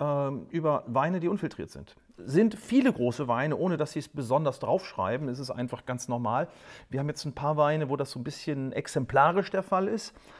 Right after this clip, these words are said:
Ähm, gibt einen berühmten Winzer, Giacomo Bologna. Der hat mal was, ja, nicht ganz Jugendfreies gesagt, aber ich finde, man kann's ruhig mal sagen. Er hat gesagt, ähm, ja, jugendfrei und auch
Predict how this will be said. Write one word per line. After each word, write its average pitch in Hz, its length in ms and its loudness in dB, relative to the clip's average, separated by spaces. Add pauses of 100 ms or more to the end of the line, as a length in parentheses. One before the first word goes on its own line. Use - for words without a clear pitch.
(260)
Ähm, 131 360 0
gibt - 160 -4
einen 147 120 2
berühmten 143 300 0
Winzer, 156 300 -2 (100)
Giacomo 147 400 -2
Bologna. 127 640 -2
Der 104 120 -8
hat 139 120 -8
mal 139 120 -2
was, - 380 -6 (480)
ja, 277 420 10
nicht 254 160 2
ganz 175 220 4
Jugendfreies 131 460 0
gesagt, 139 560 2
aber 165 100 8
ich 151 140 -4
finde, 180 160 2
man 156 100 0
kann's 240 380 -4
ruhig 185 140 0
mal 170 140 -2
sagen. 147 280 0
Er 123 60 -4
hat - 100 -8
gesagt, 156 320 -2 (560)
ähm, 131 320 -2 (400)
ja, 92 340 -4
jugendfrei 110 640 -4
und 113 140 -4
auch 139 200 0